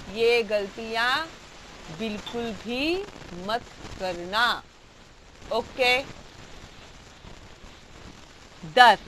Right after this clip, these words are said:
स्वमत। ओ, स्वमत, यहाँ पर बजती है आपकी band,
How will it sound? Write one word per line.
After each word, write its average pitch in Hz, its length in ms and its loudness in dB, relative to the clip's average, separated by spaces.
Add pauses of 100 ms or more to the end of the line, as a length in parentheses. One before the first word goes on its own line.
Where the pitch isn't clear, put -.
(640)
स्वमत। 269 1000 2
ओ, 196 500 6 (480)
स्वमत, 233 1040 0 (220)
यहाँ 269 280 6 (100)
पर 226 140 2 (100)
बजती 185 380 -6
है 185 160 -2 (140)
आपकी 151 380 -8
band, 185 760 2